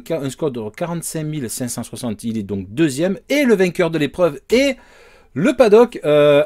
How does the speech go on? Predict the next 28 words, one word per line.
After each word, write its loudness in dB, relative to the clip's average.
avec 2
cinquante-deux 0
mille -2
deux 0
cent -2
quarante -4
points, -2
il -4
a 0
réalisé -6
donc -4
son -6
meilleur 0
score, -2
euh, -4
avec -6
cinquante-deux -6
mille -6
deux -8
cent -12
quarante -10
points, -6
c'est -8
le -6
premier -4
candidat -10
à -14
passer -10